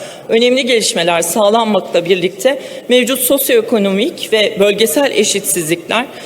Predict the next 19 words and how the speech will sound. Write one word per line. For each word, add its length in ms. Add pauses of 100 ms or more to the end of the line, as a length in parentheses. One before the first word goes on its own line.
(120)
suça 320
sürüklenme, 800
çocuğa 360
yönelik 380
şiddet, 680
cinsel 360
istismar, 600 (360)
çocuk 300
evlilikleri, 600
sigara, 560
alkol, 440 (120)
uyuşturucu 640
bağımlılığı 600 (440)
ve 100
teknolojinin 640
sorumlu 520
kullanımı 400
gibi 220
alanlar 580